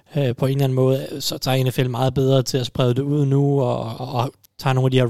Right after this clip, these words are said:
run-pass options. Øh, generelt, generelt tre og fire wide receiver sets, øh, min-, mind-, f-, færre, mindre tight end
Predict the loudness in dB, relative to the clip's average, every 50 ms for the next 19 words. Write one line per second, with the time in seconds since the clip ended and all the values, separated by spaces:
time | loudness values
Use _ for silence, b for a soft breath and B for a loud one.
0 | 2 0 0 0 -2 -2 -2 -2 -2 -2 -2 -4 -4 -4 -4 -4 -4 -4 -6 -8
1 | -10 B B B B B B B B B B B _ -8 -6 -4 -2 -4 -4 -6
2 | -8 -10 -14 -16 -18 -20 -20 _ _ _ _ -4 -2 0 0 0 -2 -2 -4 -6
3 | -4 -4 -2 -2 -2 -2 -4 -6 -6 -8 -4 -2 -2 -2 -2 -4 -6 -4 -2 0
4 | 0 0 0 -2 -4 -6 -6 -6 -6 -4 -4 -4 -4 -2 -2 -2 -2 -2 -2 -4
5 | -4 -4 -4 -6 -8 -12 -12 -12 -12 -10 -12 -12 -14 B B B B B B B
6 | B 2 4 4 4 4 2 2 2 2 2 2 -2 -8 -8 -8 -6 -8 -6 -4
7 | -2 0 0 0 2 4 4 4 4 4 2 0 0 0 -2 -2 -2 -4 -6